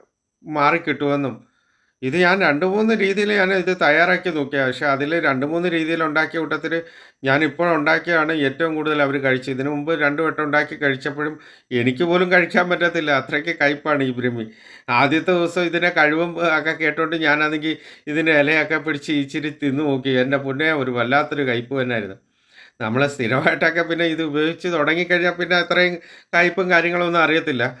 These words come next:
അന്നേരം നമ്മൾ സ്ഥിരമായിട്ട് നമ്മളെ വീട്ടിൽ ഏറ്റവും അത്യാവശ്യം വളർത്തേണ്ട ഒരു ചെടിയാണ് ഈ ബ്രഹ്മിച്ചെടി. കാരണം നമ്മൾ പച്ചക്കറി ചെടികളൊക്കെ, ചെടികളൊക്കെ നട്ടു വളർത്തുമല്ലോ, അതിനെക്കാട്ടിയൊക്കെ ഒരുപാട് ഗുണങ്ങളും ഒരുപാട്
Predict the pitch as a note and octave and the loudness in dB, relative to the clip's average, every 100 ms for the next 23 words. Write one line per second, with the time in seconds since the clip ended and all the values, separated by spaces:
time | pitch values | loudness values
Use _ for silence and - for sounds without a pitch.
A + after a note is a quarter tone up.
0 | _ - - - A2+ A2+ C#3 C3+ D3 D#3+ | _ -20 -20 -12 -4 -2 0 0 -2 -2
1 | A#2+ A2 C#3 F3+ E3 C#3+ D#3+ D3+ C#3+ E3+ | -2 2 2 2 -2 -2 -2 0 -2 0
2 | D#3+ D3 C#3+ _ - G#3+ F#3 F3 F#3 F3 | 0 0 -2 _ 2 4 2 2 -2 -2
3 | F#3 F3 D#3 D#3+ F3 E3+ E3+ D#3+ D#3+ C#3 | -4 -4 -4 -6 -8 -4 -2 -2 -2 0
4 | D3 C#3+ C#3 B2 B2+ C#3 C#3 B2+ G#2+ - | 2 2 0 0 0 0 -2 -4 -6 -12
5 | _ _ A#2+ B2+ D#3 D3 E3+ E3+ C3+ B2+ | _ _ -2 0 0 0 -2 0 0 0
6 | E3+ D#3 E3+ E3 D#3 C#3+ E3+ F#3 F3+ - | -4 -2 -2 -2 -2 2 2 2 -2 -6
7 | D3+ D#3+ D#3+ F3+ F3+ F#3 E3+ F3+ F3 D#3+ | -4 -2 0 0 0 0 0 0 0 0
8 | D3 D3+ B2+ A2+ - - - - A2+ C#3 | -2 -4 -2 -6 -10 -20 -20 -6 -4 0
9 | F3+ F3+ F#3+ G3+ F#3+ F#3+ F3 F3 F3 G3 | -2 2 0 2 0 0 2 0 2 4
10 | G3+ G3 D#3+ E3 F3+ F#3+ G3 F#3 - _ | 4 2 -2 0 0 0 0 -2 -6 _
11 | _ _ D3 D#3+ E3+ F3+ F#3+ | _ _ -4 -2 2 4 6